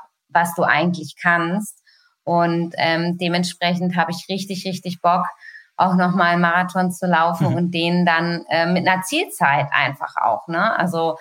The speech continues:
Speaker 1: vielleicht auch eine Personal Bestzeit. Und, ähm, ja, da kriege ich jetzt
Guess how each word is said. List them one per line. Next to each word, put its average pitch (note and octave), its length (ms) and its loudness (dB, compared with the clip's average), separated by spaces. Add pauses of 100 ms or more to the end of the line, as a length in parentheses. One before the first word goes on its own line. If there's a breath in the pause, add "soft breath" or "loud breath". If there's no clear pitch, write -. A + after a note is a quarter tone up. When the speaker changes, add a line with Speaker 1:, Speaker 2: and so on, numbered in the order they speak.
(280 loud breath)
Speaker 1:
vielleicht F3+ 300 2
auch G3 60 2
eine F#3+ 160 -2
Personal F#3+ 500 -2
Bestzeit. G3 680 0 (440 soft breath)
Und, F3+ 580 2 (100)
ähm, E3+ 520 0 (180)
ja, D3+ 420 -2
da D#3+ 120 0
kriege F3+ 240 -6
ich D3+ 120 -12
jetzt - 320 -8